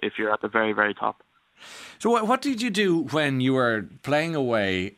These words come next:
Speaker 2: and your folks were saying, "Where's he gone? He's up in his room again. What's he doing?"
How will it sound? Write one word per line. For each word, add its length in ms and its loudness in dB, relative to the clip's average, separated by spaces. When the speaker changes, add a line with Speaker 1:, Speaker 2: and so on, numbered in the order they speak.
Speaker 2:
and 480 -2
your 380 -4
folks 380 -2
were 60 -6
saying, 380 -2
"Where's 220 0
he 60 0
gone? 240 0
He's 140 -2
up 140 -6
in 60 -4
his 100 -4
room 180 -2
again. 420 -4
What's 200 -4
he 80 -4
doing?" 360 -4